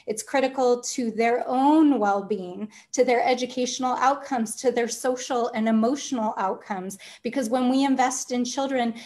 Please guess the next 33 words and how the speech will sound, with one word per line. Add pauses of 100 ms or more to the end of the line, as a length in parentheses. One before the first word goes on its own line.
at
an
early
a-, (120)
age,
we
know
that
they
will
become
thriving
adults
and
that
we
set
them
on
a
course (280)
for
every
success. (640)
When
we
invest
in
childcare,
we
know
that
women